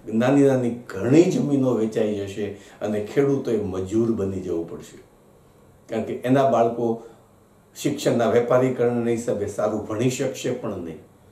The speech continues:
તો મજૂરનો દીકરો મજૂર થાય એવી પરિસ્થિતિ આ ઉદ્યોગપતિઓ અને રાજકારણી કરી રહ્યા છે. તો મિત્રો, આપણે આગળ વધીએ. આપણે વિશાળ સંખ્યામાં છીએ, દરેક જગ્યાએ ફેલાયેલા છીએ.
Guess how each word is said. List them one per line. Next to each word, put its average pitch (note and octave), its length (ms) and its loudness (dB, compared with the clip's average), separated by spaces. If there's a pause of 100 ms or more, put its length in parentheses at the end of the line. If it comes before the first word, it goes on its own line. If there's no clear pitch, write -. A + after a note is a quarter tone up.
(180)
તો G#2+ 140 0
મજૂરનો C#3 520 6
દીકરો A#2+ 340 0
મજૂર B2+ 600 2
થાય A2 320 0 (300)
એવી C#3 180 4
પરિસ્થિતિ B2 880 -2
આ G#2 80 2
ઉદ્યોગપતિઓ A2 840 -2
અને F#2+ 320 -4
રાજકારણી F2+ 560 -4
કરી E2 260 -8
રહ્યા D#2 260 -8
છે. - 220 -16 (920)
તો - 60 -10
મિત્રો, C3+ 560 -2 (360)
આપણે A2 540 0 (260)
આગળ G2 220 0
વધીએ. C3+ 600 2 (460)
આપણે G#2+ 280 -2
વિશાળ D#3 520 2
સંખ્યામાં D#3+ 640 2
છીએ, D#3+ 360 -2 (160)
દરેક A3 380 8
જગ્યાએ G#3+ 400 6
ફેલાયેલા D#3 540 6
છીએ. F2+ 400 -4